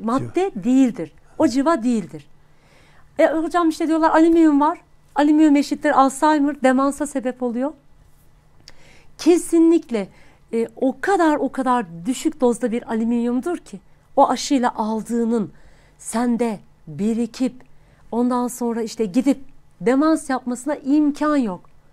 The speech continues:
Speaker 1: Ama sen bu arada bir hastalıktan dolayı ölümden kurtuluyorsun.
Speaker 2: Evet.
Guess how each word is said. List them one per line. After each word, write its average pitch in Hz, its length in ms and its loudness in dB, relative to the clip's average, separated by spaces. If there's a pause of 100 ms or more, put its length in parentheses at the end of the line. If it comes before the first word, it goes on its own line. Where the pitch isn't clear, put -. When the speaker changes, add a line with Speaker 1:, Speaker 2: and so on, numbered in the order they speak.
(520)
Speaker 1:
Ama 202 180 -6
sen 320 280 4
bu 262 60 0
arada 226 380 -2 (140)
bir 262 160 0
hastalıktan 233 680 -4
dolayı 233 240 -4
ölümden 208 520 -6
kurtuluyorsun. 196 720 -18 (500)
Speaker 2:
Evet. 127 120 -16